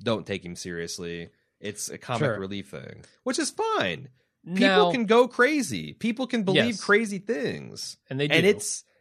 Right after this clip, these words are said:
Speaker 1: it's its own sickness.
Speaker 2: Mm-hmm.
Speaker 1: So I'm not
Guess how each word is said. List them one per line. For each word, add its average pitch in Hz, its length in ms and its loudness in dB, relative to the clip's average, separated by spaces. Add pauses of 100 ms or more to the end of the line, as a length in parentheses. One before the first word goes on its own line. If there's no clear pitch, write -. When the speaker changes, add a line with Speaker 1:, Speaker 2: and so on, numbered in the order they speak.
(220)
Speaker 1:
it's 233 220 4
its 240 200 0
own 240 420 4
sickness. - 1000 -4
Speaker 2:
Mm-hmm. 120 240 -6 (320)
Speaker 1:
So 190 540 2
I'm 190 160 2
not 240 240 0